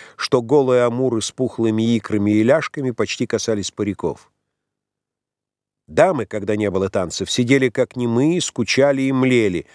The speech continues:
Танцуя, прыгали, как заведенные куклы. На вопросы отвечали «да» или «нет», на комплименты озирались дико.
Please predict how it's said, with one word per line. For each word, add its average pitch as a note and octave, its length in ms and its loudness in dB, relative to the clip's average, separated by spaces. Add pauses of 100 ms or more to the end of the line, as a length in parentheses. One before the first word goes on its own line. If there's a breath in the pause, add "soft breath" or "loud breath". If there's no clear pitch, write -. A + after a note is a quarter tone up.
(400 soft breath)
Танцуя, D3 540 2
прыгали, C#3 580 -2
как A2 220 -4
заведенные B2 720 0
куклы. D#2 500 -4
На E2+ 140 -4
вопросы A#2 480 -2
отвечали G2+ 580 -2
«да» G#2 300 0 (100)
или F#2 240 -8
«нет», B2 400 0 (680)
на A2+ 120 -2
комплименты B2 720 0
озирались G2+ 640 -2
дико. D#2 420 -10